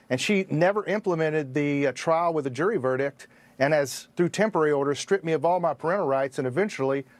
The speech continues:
allowed my ex to move to California right before, just a, just a few days before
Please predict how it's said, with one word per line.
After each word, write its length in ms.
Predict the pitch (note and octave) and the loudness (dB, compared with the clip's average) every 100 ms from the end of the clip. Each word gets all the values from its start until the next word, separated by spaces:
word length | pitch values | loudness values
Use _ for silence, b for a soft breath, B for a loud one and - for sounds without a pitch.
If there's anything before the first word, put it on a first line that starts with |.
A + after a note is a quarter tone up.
| b | b
allowed 300 | - C3+ F#3+ | 2 2 2
my 160 | F3+ E3+ | 0 0
ex 240 | E3+ E3 | 0 -2
to 60 | - | -2
move 160 | E3+ D#3+ | -2 -2
to 60 | |
California 680 | C#3+ F3 D#3+ - G3 G3 D3+ | 0 0 0 0 0 0 -2
right 560 | B2 A#2 D#3 A3+ B3 F3+ | -2 0 0 0 -2 -6
before, 560 | F#3 - G3 C#3 G#2+ b b | -6 0 2 2 -2 b b
just 220 | - F#3+ D#3+ | -4 0 0
a, 80 | C#3+ | 0
just 200 | F#3+ D#3+ | 0 -2
a 80 | |
few 300 | - - A#3 | -2 0 0
days 300 | A3 G#3+ F#3+ | 2 2 0
before 560 | D#3+ D#3+ - F3 C#3 A#2+ | -2 -4 0 2 2 -2